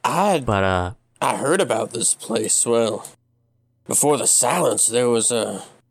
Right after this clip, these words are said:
Speaker 1: lighthouse that was just out there. No one really ever came back from it. It's known as the Beacon back then. Didn't realize that place was still around. I just assumed it was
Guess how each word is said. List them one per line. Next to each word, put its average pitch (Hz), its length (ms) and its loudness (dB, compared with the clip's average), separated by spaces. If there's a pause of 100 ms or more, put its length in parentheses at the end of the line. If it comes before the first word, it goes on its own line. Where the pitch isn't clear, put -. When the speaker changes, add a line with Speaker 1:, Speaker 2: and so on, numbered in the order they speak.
(280)
Speaker 1:
lighthouse 127 500 0
that 123 100 2
was 113 160 0
just 107 240 0
out 135 240 0
there. 117 320 -8
No 127 160 0
one 110 320 0 (640)
really 123 320 2
ever 120 220 0
came 113 300 -2
back 110 340 0
from - 240 -4
it. 120 120 -10 (680)
It's - 120 -12
known 131 140 0
as 123 100 2
the 107 80 0
Beacon 135 440 0
back 101 260 -4
then. 123 300 0 (600)
Didn't 131 180 0
realize 139 300 2
that 135 160 0
place 147 260 0
was 123 100 0
still 139 280 2
around. 123 320 2
I - 20 -14
just - 200 -2
assumed 117 420 0
it 110 100 2
was 104 480 -2